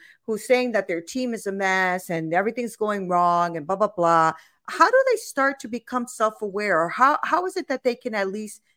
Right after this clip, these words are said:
acknowledge that they're gonna need an assistance,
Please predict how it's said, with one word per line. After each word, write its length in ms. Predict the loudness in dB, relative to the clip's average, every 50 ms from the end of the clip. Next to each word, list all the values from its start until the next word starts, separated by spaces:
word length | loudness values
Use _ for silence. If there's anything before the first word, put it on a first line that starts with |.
| _ _ -2
acknowledge 1080 | -2 -2 -2 -8 -10 -4 2 4 6 6 6 6 2 -2 -4 -4 -6 -8 -14 -20 _ _ _ _ _ -2
that 160 | 0 0 0 2
they're 100 | -2 -2 -2 -2
gonna 180 | -4 -4 -4
need 320 | -4 -4 -6 -6 -4 -2 -4
an 100 | -4 -4
assistance, 800 | -6 -8 -6 -8 -8 -8 -8 -8 -8 -8 -8 -8 -14 -18 -18